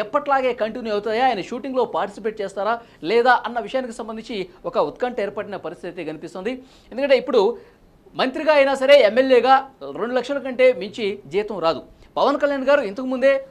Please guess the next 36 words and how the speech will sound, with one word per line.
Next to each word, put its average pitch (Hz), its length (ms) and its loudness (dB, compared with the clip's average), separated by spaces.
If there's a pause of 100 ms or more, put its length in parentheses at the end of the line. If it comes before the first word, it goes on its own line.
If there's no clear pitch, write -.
(120)
ఒక 175 140 -4
ప్రెస్ 180 200 -8
మీట్లో 285 220 0
కూడా 233 240 0
చెప్పారు, 214 260 0 (400)
"నేను 269 240 6 (480)
ఎమ్మెల్యేగా 277 520 4
నా 233 60 0 (120)
జీతాన్ని, 254 400 -4 (160)
పూర్తి 285 300 -8 (100)
జీతాన్ని 233 400 -4
నేను 190 140 -6
తీసుకుంటాను, 175 600 -8 (380)
పూర్తి 262 300 -6
జీతాన్ని 220 360 -4
తీసుకుంటే, 175 320 -10
ఎందుకంటే 226 300 -6 (120)
ప్రజల 240 260 -4 (120)
పన్నుల 240 260 -6 (320)
ద్వారా 240 300 0
కట్టినటువంటి 196 560 -8 (420)
సొమ్ము 247 280 -2 (360)
ఇక్కడ 165 200 -4
జీతం 214 400 -2
రూపంలో 247 340 -4
మాకు 170 140 -6
వస్తుంది 185 240 -12
కాబట్టి 180 320 -6 (120)
ఒక 226 100 -4
బాధ్యతగా 226 840 -2
నేను 175 100 -6
పనిచేస్తాను, 156 580 -6 (240)
కాబట్టి 262 440 0
నేను 190 160 -4 (380)
పూర్తి 262 340 -4
జీతం 220 280 -6